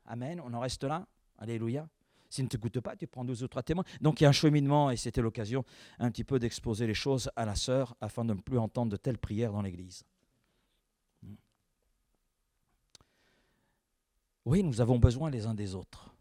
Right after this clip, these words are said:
J'aime beaucoup le psaume cent trente-trois et vous aussi, et je crois que ça a été cité ce matin dans une louange. Le psaume cent trente-trois dit, « Oh, qu'il est bon pour des frères et sœurs d'être ensemble. »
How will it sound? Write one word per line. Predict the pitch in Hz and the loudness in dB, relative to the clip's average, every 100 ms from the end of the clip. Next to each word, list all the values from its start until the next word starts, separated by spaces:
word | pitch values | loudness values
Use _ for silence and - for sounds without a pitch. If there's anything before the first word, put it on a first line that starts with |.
| _ _ _ _ _ _ _ _ _ _ _ _ _ _ _ _ | _ _ _ _ _ _ _ _ _ _ _ _ _ _ _ _
J'aime | 113 165 | 2 4
beaucoup | 170 190 | 4 0
le | 160 | -2
psaume | - 139 | -2 -6
cent | - 120 | -6 -8
trente-trois | 123 113 - 127 | -6 -8 -4 -4
et | |
vous | 117 110 | -2 -6
aussi, | 113 - 170 | -10 -10 -10
et | 120 | -10
je | - | -8
crois | 135 | -10
que | - | -6
ça | |
a | 117 | -8
été | 120 | -8
cité | - 131 - | -10 -12 -10
ce | 135 123 | -10 -8
matin | 110 123 | -6 -4
dans | 113 | -4
une | 98 104 | -4 -4
louange. | 107 98 95 78 - _ _ _ _ _ _ - _ | -4 -6 -8 -16 -20 _ _ _ _ _ _ -20 _
Le | 120 147 | -2 -2
psaume | - 151 | -2 -6
cent | - 160 | -6 -8
trente-trois | - 123 - 131 135 | -6 -8 -4 -4 -4
dit, « | 110 139 127 | -4 -4 -4
Oh, | 120 | -4
qu'il | - 110 101 | -6 -8 -8
est | 82 87 | -10 -8
bon | 120 113 | -4 2
pour | - 95 | 2 2
des | 98 | 0
frères | - 117 110 | -8 -10 -8
et | 101 | -8
sœurs | - 104 101 | -4 -2 -2
d'être | 87 95 92 | -6 -14 -14
ensemble. » | 87 - 80 80 - | -14 -14 -14 -20 -20